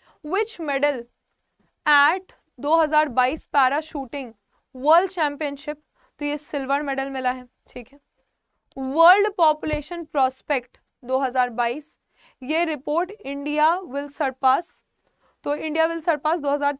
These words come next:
तेईस में चाइना को सरपास कर जाएगा, आप कर ही गया है। वेटरन तेलुगु एक्टर हैं कृष्णा, इनका निधन हो गया है।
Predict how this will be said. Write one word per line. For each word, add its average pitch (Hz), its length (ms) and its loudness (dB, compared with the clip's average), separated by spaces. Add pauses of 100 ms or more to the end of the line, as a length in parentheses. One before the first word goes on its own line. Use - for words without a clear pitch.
(120)
तेईस 269 280 -6
में 311 80 -10
चाइना 254 340 -10
को 294 100 -6
सरपास 247 400 -6
कर 277 120 -8
जाएगा, 254 280 -6
आप 240 140 -6
कर 240 160 -6
ही 254 100 -10
गया 247 200 -10
है। 233 80 -20 (680)
वेटरन 302 580 0
तेलुगु 311 400 0
एक्टर 294 360 2
हैं 311 120 -6
कृष्णा, 285 340 -8
इनका 277 200 -8
निधन 240 320 -10
हो 254 120 -6
गया 240 180 -8
है। 254 60 -16